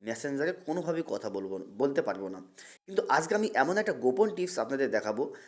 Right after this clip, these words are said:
যে টিপসটি যদি আপনি ইউজ করেন তাহলে আপনাকে কেউ ব্লক করে দিলেও আপনি তার সঙ্গে কথা বলবেন। আমি আপনাদের লাইভ প্রুফ দেখাবো আমি এই বন্ধুটার সঙ্গে মেসেঞ্জারে কথা বলে, ওকে? তো সেজন্য আপনাকে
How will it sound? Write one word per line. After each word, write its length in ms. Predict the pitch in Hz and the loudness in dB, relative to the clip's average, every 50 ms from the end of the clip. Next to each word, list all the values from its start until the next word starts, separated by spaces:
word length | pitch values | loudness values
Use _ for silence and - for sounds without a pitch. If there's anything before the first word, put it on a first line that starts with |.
| - - - | -20 -18 -6
যে 140 | - 151 165 | -2 -2 -2
টিপসটি 340 | 165 196 196 202 - 196 | 0 -2 -4 -2 -2 -2
যদি 240 | 139 123 135 139 180 | 0 2 2 4 6
আপনি 200 | 190 190 185 170 | 4 4 4 0
ইউজ 280 | 131 120 127 139 131 135 | 0 2 2 2 2 2
করেন 260 | 139 131 127 147 - | 2 0 0 0 -2
তাহলে 380 | - 117 110 117 113 123 147 - - - - - | -4 -2 -2 0 0 -2 -2 -4 -8 -16 -8 -4
আপনাকে 460 | 110 107 - - 151 151 147 170 170 | -2 -2 -2 -2 -2 -2 -2 -2 -2
কেউ 180 | 175 156 156 | 0 0 0
ব্লক 300 | 143 107 113 127 123 127 - | 0 2 2 2 2 2 0
করে 140 | - 139 135 | 0 2 2
দিলেও 440 | 120 123 135 139 127 113 113 - - - - | 2 2 4 6 6 6 6 2 -2 -10 -12
আপনি 220 | - - - 139 143 | -12 -10 -8 -8 -4
তার 160 | 139 107 95 | -4 -4 -4
সঙ্গে 260 | - - 110 113 123 120 | -4 -6 -6 -6 -4 -4
কথা 200 | 104 98 107 101 | -4 -4 -4 -4
বলবেন। 280 | 98 98 95 92 92 - - | -6 -6 -6 -8 -10 -10 -4
আমি 200 | - 117 147 185 | -2 0 2 4
আপনাদের 280 | 196 185 214 220 208 160 | 4 2 4 2 2 4
লাইভ 240 | 117 117 135 165 160 - | 8 8 8 8 6 2
প্রুফ 160 | 190 175 165 | -2 -4 2
দেখাবো 440 | 143 143 123 120 135 151 175 226 - - - - - | 4 4 4 4 2 0 0 -2 -4 -6 -14 -20 -6
আমি 320 | - - 113 120 135 139 135 - | -2 -2 -2 0 -2 -4 0 0
এই 140 | 165 190 | 2 2
বন্ধুটার 500 | 175 135 135 127 123 127 127 127 127 131 | 2 2 0 0 0 -2 -2 0 0 0
সঙ্গে 340 | 131 - - 113 110 123 - - - - _ - | 0 0 -4 -6 -6 -6 -6 -8 -12 -18 _ -6
মেসেঞ্জারে 460 | - 131 131 - 160 143 117 113 113 110 | -4 -4 -2 -2 -4 -4 -2 -2 -4 -4
কথা 200 | - - - 92 | -6 -8 -8 -10
বলে, 200 | 90 - - - - | -10 -10 -12 -8 -6
ওকে? 200 | - - - 240 233 - - - - - - - - _ | -6 -6 -4 -6 -8 -10 -14 -20 -20 -20 -20 -20 -20 _
তো 40 | - | -6
সেজন্য 360 | - - 190 185 233 240 240 | -2 0 4 4 6 6 8
আপনাকে 460 | 208 175 175 170 151 170 214 - - | 6 6 4 2 2 2 0 -2 -2